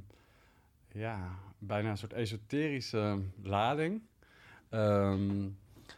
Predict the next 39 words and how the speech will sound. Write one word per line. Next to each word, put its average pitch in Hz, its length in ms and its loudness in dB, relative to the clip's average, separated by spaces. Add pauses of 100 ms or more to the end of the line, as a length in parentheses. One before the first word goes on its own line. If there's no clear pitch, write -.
(140)
omdat 117 320 0
ik 107 140 -10
dacht, - 460 -2 (420)
eh, 110 80 -18 (540)
ha-, - 440 -8
het - 180 -14
huis 151 480 -2 (200)
voor - 200 -10
de 123 60 -4
mensen 135 280 -4
die 117 100 -6 (300)
zo 156 240 -4
hard 135 260 -4
werken 131 440 0
op 113 140 -6
die 127 180 -2
plek 135 460 -4
is - 160 -8
iets 117 140 -8
heel 135 220 -4
ambivalents. 113 680 -2
Want 101 140 -10
er 110 60 -8
is 101 140 -12
een 117 100 -4
heel 127 180 0
leger 120 500 0
met 104 260 -4 (100)
interieurarchitecten 117 920 -2
bezig 113 300 0
geweest 104 380 -2
om 98 120 -6
mensen 110 280 -4
daar 95 320 4 (260)
zich 101 200 -8
thuis 127 360 2
te 147 60 -10
laten 139 240 -2
voelen. 160 440 -4